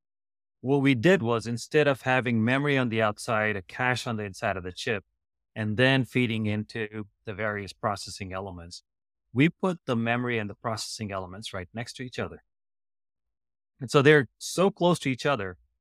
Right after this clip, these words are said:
that, you know, what you, what I would term in a von Neumann architecture, the, the memory on the outside to the cache on the inside, you can think of that as a alleyway in terms of, you know, a car analogy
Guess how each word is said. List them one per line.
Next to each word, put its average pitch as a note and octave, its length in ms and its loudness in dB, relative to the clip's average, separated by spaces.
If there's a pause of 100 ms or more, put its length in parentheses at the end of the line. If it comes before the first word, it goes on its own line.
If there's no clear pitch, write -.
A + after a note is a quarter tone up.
(340)
that, A#2 420 4 (180)
you C3 140 -8
know, A#2 140 -2
what B2 260 4 (140)
you, D3 240 -2 (140)
what B2 220 4
I C3+ 120 8
would F3+ 160 2
term B2 460 -4 (520)
in A#2+ 120 2
a A#2 60 2
von A#2 260 4
Neumann A#2+ 260 0
architecture, G2 640 -10 (400)
the, A2 520 -2 (160)
the A2+ 380 -4
memory C#3 360 4
on B2+ 100 2
the A#2 100 2
outside A#2 520 4
to A2+ 60 -6
the G2+ 80 -6
cache A#2 320 -2
on G2+ 100 -4
the G2+ 100 -8
inside, F#2 480 -8 (340)
you D#3 100 -8
can D3 180 2
think C#3 220 2
of A#2+ 120 2
that A#2+ 220 6
as A2 320 0
a G2+ 380 -4 (140)
alleyway C3 580 2 (300)
in A#2+ 100 -12
terms A2+ 300 -6
of, A2 160 -6
you B2+ 140 -6
know, G2+ 120 -4
a G2+ 60 -12
car A2 400 -4 (100)
analogy A#2 520 -4